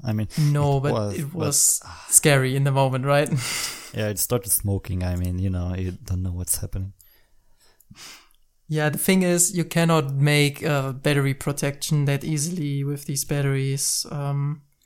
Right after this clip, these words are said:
Speaker 2: a lot of people said, "Oh, why don't you put a diode in so it can only go in one direction?" But you also want to charge the battery, so, hmm. Uh, there are some solutions, but I don't know. S-, so far,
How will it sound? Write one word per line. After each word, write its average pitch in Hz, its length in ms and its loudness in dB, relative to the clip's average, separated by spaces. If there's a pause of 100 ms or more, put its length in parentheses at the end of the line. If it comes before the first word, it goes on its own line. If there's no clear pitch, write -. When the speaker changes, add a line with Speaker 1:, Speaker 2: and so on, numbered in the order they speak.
(200)
Speaker 2:
a 151 40 0
lot 151 140 6
of 175 120 2
people 196 220 4
said, 165 240 6
"Oh, 175 160 6
why 170 220 4
don't 170 200 0
you 160 80 -4
put 160 220 -4
a 147 40 2
diode 151 500 2
in 139 340 0 (100)
so 147 440 -2
it - 300 -8
can 147 140 0
only 147 200 0
go 151 160 2
in 143 100 0
one 147 120 0
direction?" 147 540 0 (240)
But 147 180 0
you 160 80 6
also 170 280 6
want 160 160 6
to 151 80 4
charge 175 420 2
the 147 80 0
battery, 135 400 -2
so, 143 280 -2
hmm. 143 400 2 (960)
Uh, 143 240 2
there 147 160 0
are 147 80 4
some 151 220 4
solutions, 151 680 2
but - 400 -6
I 139 160 -2
don't 143 140 0
know. 139 260 -2
S-, - 500 -4
so 156 240 2
far, 147 540 2